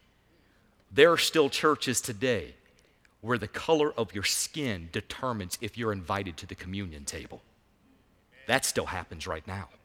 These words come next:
There are churches that choose leaders based on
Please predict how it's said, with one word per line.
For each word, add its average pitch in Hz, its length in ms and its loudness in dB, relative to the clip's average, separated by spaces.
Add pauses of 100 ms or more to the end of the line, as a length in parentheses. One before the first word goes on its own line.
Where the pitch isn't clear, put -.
(1160)
There 143 120 10
are 135 60 8
churches 151 800 6 (260)
that 143 160 2
choose 160 580 2
leaders 127 840 0 (640)
based 143 360 4
on 123 300 0